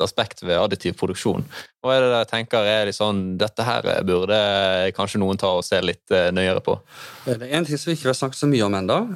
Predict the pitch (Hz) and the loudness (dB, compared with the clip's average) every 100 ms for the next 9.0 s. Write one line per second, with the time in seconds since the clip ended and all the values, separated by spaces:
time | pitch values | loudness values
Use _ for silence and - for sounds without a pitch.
0 | - 120 117 127 127 98 117 135 - _ | -4 -4 0 0 0 0 -2 -2 -8 _
1 | - - _ - 127 - 131 131 120 110 | -20 -20 _ -6 -4 -2 0 0 2 -2
2 | 101 110 107 131 143 131 120 113 123 110 | -2 -4 0 0 -2 -2 -4 -2 -4 -2
3 | 127 - 98 - 104 113 107 110 131 117 | -2 2 0 0 0 0 0 2 2 -2
4 | 107 113 - 107 92 87 - 92 87 120 | -6 -6 -2 -4 -4 -6 -2 -2 0 0
5 | 123 113 _ - - - - 110 117 131 | 0 -2 _ -16 -14 -16 -4 -2 0 0
6 | - 107 101 101 127 143 - 123 120 110 | 0 -2 -2 0 0 -2 -4 -2 0 0
7 | 95 - 117 127 139 147 120 113 123 107 | -2 -2 -2 0 2 2 0 0 2 2
8 | 107 101 101 123 117 107 - - 220 | 2 2 0 -4 -2 -2 -2 -2 -2